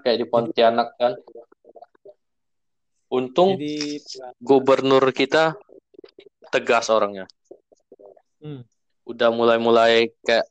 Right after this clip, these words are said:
Speaker 1: warung kopi ditutup. Kayak tempat makan ditutup.
Speaker 2: Iya, men. Sekarang gini, kita sudah tahu penyebabnya itu kayak apa gitu. Lu
Speaker 1: Hmm.
Speaker 2: yang punya im-,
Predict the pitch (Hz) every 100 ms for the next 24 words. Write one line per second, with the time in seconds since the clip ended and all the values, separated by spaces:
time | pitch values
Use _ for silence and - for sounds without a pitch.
0 | - _ 113 117 117 113 113 - 113 113
1 | 107 110 107 110 110 110 107 - - -
2 | _ - _ _ _ _ - _ _ _
3 | _ _ _ _ _ _ _ _ _ _
4 | _ _ _ _ _ _ _ _ _ _
5 | _ _ 113 - _ 113 110 110 110 107
6 | - 110 113 110 113 113 110 113 107 104
7 | 120 113 113 113 113 _ _ _ _ _
8 | _ _ - _ _ _ _ _ 208 165
9 | 127 160 170 214 208 175 123 - 226 226
10 | 175 156 185 196 151 139 135 143 156 -
11 | - 123 135 120 117 117 110 _ _ _
12 | _ _ _ 151 240 208 170 156 147 156